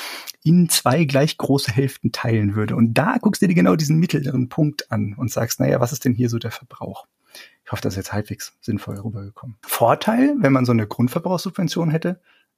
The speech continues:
es geht ja um die Mengenreduktion. Das Instrument orientiert sich also am Kern der Sache, nämlich der Menge.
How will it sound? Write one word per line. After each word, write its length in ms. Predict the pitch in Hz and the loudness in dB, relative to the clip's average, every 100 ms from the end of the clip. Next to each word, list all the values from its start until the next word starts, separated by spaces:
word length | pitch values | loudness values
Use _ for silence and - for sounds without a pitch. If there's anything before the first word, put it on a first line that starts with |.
| - | -6
es 80 | - | 0
geht 160 | 196 | 4
ja 60 | 170 | 4
um 80 | 147 | 6
die 80 | |
Mengenreduktion. 960 | 139 151 117 104 107 - 123 127 208 - - _ _ - | 6 6 4 0 -4 -2 0 2 2 -2 -20 _ _ -2
Das 80 | |
Instrument 460 | 165 - 151 143 165 | 0 2 4 4 2
orientiert 480 | - 135 143 254 - | 0 2 2 2 0
sich 160 | 123 | -2
also 180 | 120 117 | -2 0
am 200 | 117 123 _ _ | -2 -4 _ _
Kern 220 | - 139 139 | 2 4 4
der 100 | 123 | 4
Sache, 320 | 170 117 107 | 2 0 0
nämlich 220 | 123 117 | 0 0
der 100 | - | 0
Menge. 360 | 160 170 110 | 2 2 2